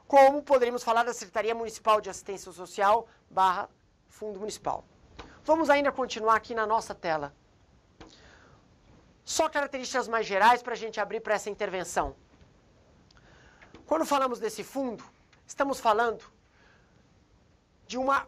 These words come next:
contabilidade específica, mas que ela se agrega à contabilidade geral do município.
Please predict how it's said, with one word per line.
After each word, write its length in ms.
contabilidade 1160
específica, 1080
mas 300
que 200
ela 200
se 160
agrega 640
à 100
contabilidade 880
geral 400
do 120
município. 720